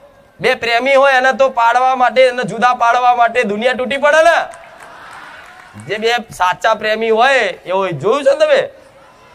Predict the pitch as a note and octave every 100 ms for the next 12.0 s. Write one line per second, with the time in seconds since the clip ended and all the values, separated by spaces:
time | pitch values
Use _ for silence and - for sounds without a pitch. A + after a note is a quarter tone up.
0 | - _ _ _ _ _ _ - E3+ E3+
1 | - _ _ _ _ _ - C#3+ E3+ E3
2 | F3 A3 A#3+ A#3 A3 - G#3+ - A#3 A#3
3 | A3+ A3+ A#3 A#3+ A#3 D4 C#4+ - - -
4 | _ _ _ _ _ _ _ - G3+ G#3+
5 | F#3 E3 G#3 B3 A#3+ B3 C#4 C4+ C#4 A#3
6 | D4 D4 C#3 - - - - - _ _
7 | _ F3+ G3+ C#4 C#4+ D#3 F3+ A#3 - C#4+
8 | C#4 A#3+ A#3 C#4+ A#3+ G3 G3+ B3+ C4 C#4+
9 | A#3+ D3+ D3+ A#3 C#4 C4+ C4+ F3+ D#3+ D#3
10 | C#4 C#4 C#4+ C4+ C#4 D4 C#4+ C4+ C#4 G3
11 | G#3+ A#3+ C#4 D4 C#4 C4+ C4+ C4+ C4 G3